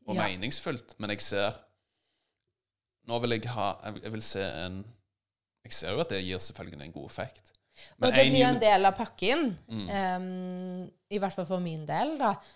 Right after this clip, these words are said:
Speaker 2: Sånn, jeg kan også forklare fra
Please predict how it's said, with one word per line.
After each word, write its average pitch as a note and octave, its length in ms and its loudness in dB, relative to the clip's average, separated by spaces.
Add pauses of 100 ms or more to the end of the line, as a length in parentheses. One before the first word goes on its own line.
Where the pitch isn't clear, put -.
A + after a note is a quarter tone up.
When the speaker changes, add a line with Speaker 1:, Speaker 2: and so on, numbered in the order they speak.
Speaker 2:
Sånn, G3+ 340 0 (680)
jeg F#3+ 340 4
kan G#3 140 -2
også F3 380 -2
forklare E3 540 -2
fra E3 560 0